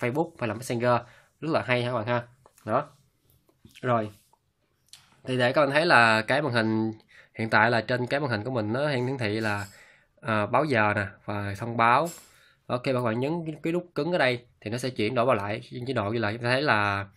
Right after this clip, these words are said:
Facebook đó cũng thông báo ở đây. Về hiển thị thông báo là, ờ, cái chiếc Razer Nova Watch này nó cho cái khả năng hiển thị tiếng Việt, cái phông chữ của nó ở mức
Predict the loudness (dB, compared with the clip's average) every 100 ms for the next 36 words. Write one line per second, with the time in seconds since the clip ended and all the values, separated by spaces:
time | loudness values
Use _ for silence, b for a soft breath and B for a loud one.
0 | b b b b _ -6 -2 -2 -2 -2
1 | -2 -2 -8 -10 2 6 6 6 2 -2
2 | b b b _ 2 4 2 -2 -2 2
3 | 6 6 6 4 4 4 0 -2 _ _
4 | _ _ _ _ 0 2 2 0 -4 -4
5 | -4 0 2 2 4 4 4 0 -2 0
6 | 0 0 -2 -4 0 0 0 -4 -6 -4
7 | -2 -2 -4 -4 -4 -4 -4 -4 0 -2
8 | -2 -14 _ _ _ -2 -2 0 -4 -2
9 | -2 0 0 0